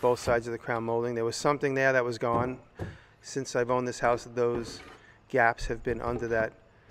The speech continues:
that door molding. And so now you see I have it all fit so it will all come together nice. And I use epoxy from Total Boat, the Fixo, Thixo.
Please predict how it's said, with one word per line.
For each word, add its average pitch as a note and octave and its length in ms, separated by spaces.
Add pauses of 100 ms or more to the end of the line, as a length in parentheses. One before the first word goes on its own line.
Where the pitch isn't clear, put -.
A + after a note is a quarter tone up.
(420)
that G#2+ 200
door B2+ 240
molding. A2+ 540
And A2 160
so A#2+ 140
now A#2 240
you A2+ 140
see A#2 200
I A2 80
have A#2 240
it A#2 80
all B2 200
fit A2+ 320
so A2+ 220
it A2+ 60
will A2+ 180
all G#2+ 140
come A2 200
together G#2 320
nice. G#2 420 (1080)
And A#2 500 (220)
I B2 160
use C3+ 640 (1300)
epoxy E3+ 720 (160)
from C3 160
Total B2 300
Boat, B2 280 (520)
the - 80
Fixo, C3 500 (320)
Thixo. C3+ 480